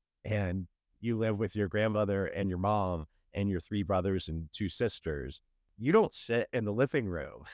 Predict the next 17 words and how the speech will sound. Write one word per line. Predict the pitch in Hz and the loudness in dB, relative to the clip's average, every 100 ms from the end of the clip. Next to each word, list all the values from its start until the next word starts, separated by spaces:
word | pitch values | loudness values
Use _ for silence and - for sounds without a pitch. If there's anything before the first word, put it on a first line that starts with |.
| - - _ _ | -18 -20 _ _
<laughs> | _ _ _ _ _ | _ _ _ _ _
at | 113 98 | -2 4
night, | 147 82 78 - | 4 4 0 -6
right? | - - - | -2 -2 -4
You | 107 160 | 0 2
go | 151 143 | 4 4
outside, | 131 - - 104 147 143 - _ _ _ - | 2 -2 -2 2 2 0 -6 _ _ _ -2
and | 113 107 92 | 0 0 2
that | 123 - | 2 4
outside | 117 135 - 117 131 92 | 2 2 2 2 2 0
is | 80 95 | -4 -4
an | 107 98 | -2 -2
extension | 92 - 101 101 98 | -2 -2 -2 -2 -4
of | 80 80 | -4 -4
your | 78 | -4
living | 78 156 87 | -2 -2 -2
room. | 73 | -4